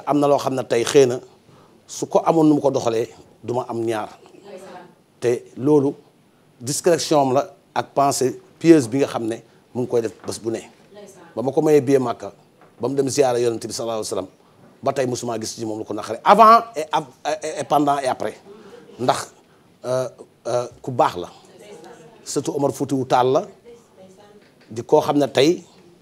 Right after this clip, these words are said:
buñ ko toppantee ci ndey ak ci baay ak ci deret, ëllëg mën naa doon soxna boo xam ne ma nga fa. Sët direct la. Ami Thiam, yal na yàlla defal jàmm toorale bi. Dama koy ndokkale rek, ndax fukki at ak juróom ku la ko muñal. Coow génnul,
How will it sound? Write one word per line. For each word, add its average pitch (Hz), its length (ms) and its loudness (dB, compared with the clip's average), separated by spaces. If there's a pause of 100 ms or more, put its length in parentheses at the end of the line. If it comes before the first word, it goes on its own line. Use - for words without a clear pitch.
(320)
buñ 143 120 -2
ko 190 100 0
toppantee 165 520 4
ci 165 120 2
ndey 156 220 4
ak 131 140 -8
ci 143 80 -4
baay 135 220 0
ak 127 140 -10
ci 135 80 -8
deret, 127 260 2 (960)
ëllëg 180 240 6
mën 160 160 2
naa 143 160 4
doon 135 200 -2
soxna 131 240 -6
boo 127 140 -2
xam 113 180 -6
ne 110 80 -4 (640)
ma 135 100 -2
nga 107 100 -2
fa. - 140 -18 (600)
Sët 170 280 0
direct 190 260 2
la. 120 160 -6 (260)
Ami 120 140 -6
Thiam, 117 200 -2
yal 151 120 -2
na 151 60 0
yàlla 131 180 2
defal 110 180 -6
jàmm 98 200 -4
toorale 95 320 -4
bi. - 180 -10 (320)
Dama 151 160 8
koy 160 140 8
ndokkale 143 320 4
rek, 156 120 2
ndax 147 160 0
fukki 190 160 0
at 170 140 0
ak 156 100 2
juróom 143 220 6
ku 180 100 6
la 185 60 10
ko 175 120 6
muñal. 156 240 8 (640)
Coow 180 300 12
génnul, 175 380 8